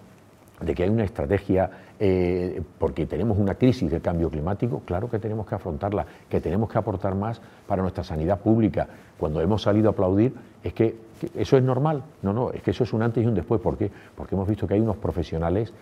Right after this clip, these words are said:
que nos han salvado la vida. Y por tanto, claro que hemos, que, que nos tiene que hacer pensar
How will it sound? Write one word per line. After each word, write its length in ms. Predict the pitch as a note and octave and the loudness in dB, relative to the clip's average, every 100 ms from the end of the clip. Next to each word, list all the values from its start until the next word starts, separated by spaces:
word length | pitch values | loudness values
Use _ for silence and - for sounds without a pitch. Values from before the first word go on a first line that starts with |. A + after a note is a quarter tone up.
| - - | -18 -4
que 100 | G2+ | -2
nos 140 | D2+ | 0
han 120 | G#2 | -2
salvado 320 | G#2+ G#2 F2 G#2 | 0 -2 0 0
la 100 | F2 | 0
vida. 240 | G2 D#2 - - - - - - - - | 0 -2 -8 -20 -20 -20 -20 -20 -20 -10
Y 100 | E2 | -8
por 160 | - - | -6 -6
tanto, 320 | D#2 D#2 A#2 | -6 -2 -2
claro 340 | - F#2 G#2 D3 | 0 0 2 2
que 80 | C3 | 0
hemos, 160 | G#2+ - - | -2 -6 -8
que, 180 | - F#2+ - - | 0 0 -2 -8
que 100 | - | -2
nos 120 | E2 | -2
tiene 180 | - G2+ | 2 0
que 80 | G#2 | 2
hacer 180 | G2+ F#2+ | 0 0
pensar 440 | F#2 E2+ A2 C3 | 0 2 2 2